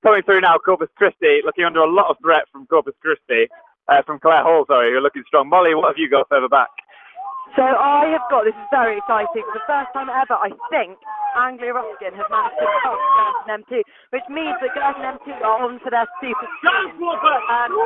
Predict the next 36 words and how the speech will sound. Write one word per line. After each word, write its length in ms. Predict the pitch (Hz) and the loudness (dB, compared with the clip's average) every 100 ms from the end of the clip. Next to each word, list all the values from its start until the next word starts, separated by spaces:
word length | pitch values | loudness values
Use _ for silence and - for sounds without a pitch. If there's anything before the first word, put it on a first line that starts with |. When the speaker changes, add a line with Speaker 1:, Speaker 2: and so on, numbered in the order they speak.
| 440 | 0
Speaker 2:
they 240 | - - | 0 0
have 560 | 247 - - 269 269 - | 0 -2 -4 -6 -4 0
gone 500 | 349 339 - - 640 640 | 0 0 -2 -2 -2 -4
down 160 | - - | 0 0
ever 100 | 294 - | 0 -2
since 240 | - - | 0 0
the 120 | - | 0
huge 600 | - - - - - 277 254 - 1077 - - | 2 2 2 0 0 -2 -4 0 0 0 -2
start, 240 | - 247 - | -2 -4 -2
um, 340 | 480 - 226 254 - - - | -4 -2 -4 -6 -12 -16 -12
but 80 | |
that 200 | 254 285 285 | -4 -4 -4
looks 200 | 302 302 - | -6 -6 -4
like 180 | 240 - | -6 -6
Anglia 400 | 285 277 269 262 | -10 -10 -8 -6
Ruskin 300 | 254 - - | -6 -6 -10
M 260 | 247 254 254 | -8 -6 -6
one 200 | 247 220 | -6 -4
managing 340 | 247 247 208 - | -4 -6 -8 -12
to 60 | 247 - | -14 -10
bump 280 | - - - _ - - 240 | -6 -8 -10 _ -20 -8 -6
Girton 360 | 262 254 262 226 | -4 -4 -8 -4
M 180 | 233 247 262 | -2 -2 -2
two. 120 | 262 220 - - - 640 622 - - | -2 -4 -4 -2 2 4 4 2 2
Speaker 1:
Right, 140 | - - - | 2 2 2
so 60 | - 240 | 4 4
Josh? 260 | 170 208 285 - - | 4 4 2 0 0
Speaker 2:
Got 200 | 277 247 | -2 -4
bumps 320 | 269 240 233 _ 262 | -2 -2 -4 _ -6
everywhere 400 | 262 240 214 196 | -4 -4 -4 -2
here, 160 | 196 233 | -4 -6
so 80 | 226 | -2
back 200 | 277 262 | -2 -2
up 120 | 254 - | -4 -6
to 60 | 240 | -2
Josh. 400 | - 330 311 | 0 -2 -6